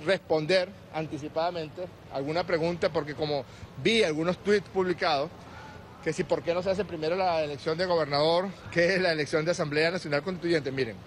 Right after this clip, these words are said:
resulta que esta elección de gobernadoras y gobernadores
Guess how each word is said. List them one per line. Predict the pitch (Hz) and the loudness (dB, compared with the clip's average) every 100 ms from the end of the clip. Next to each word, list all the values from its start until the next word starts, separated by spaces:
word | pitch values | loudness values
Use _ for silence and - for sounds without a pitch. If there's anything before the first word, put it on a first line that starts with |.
| - - - - - - - - - - - - - | -18 -18 -18 -20 -20 -18 -18 -18 -18 -18 -18 -18 -6
resulta | 156 156 240 214 - 104 - - - - - | -2 2 4 2 0 -8 -8 -18 -20 -20 -6
que | 165 170 175 - - - | 0 2 0 -4 -18 -4
esta | 185 180 - 226 | -2 0 2 0
elección | - 170 143 - 202 208 147 101 - - | 2 2 0 0 2 2 0 -6 -14 -2
de | 147 | 0
gobernadoras | 147 139 143 160 196 | 2 0 2 2 2
y | 202 | 2
gobernadores | 160 143 143 196 135 | 0 0 2 2 0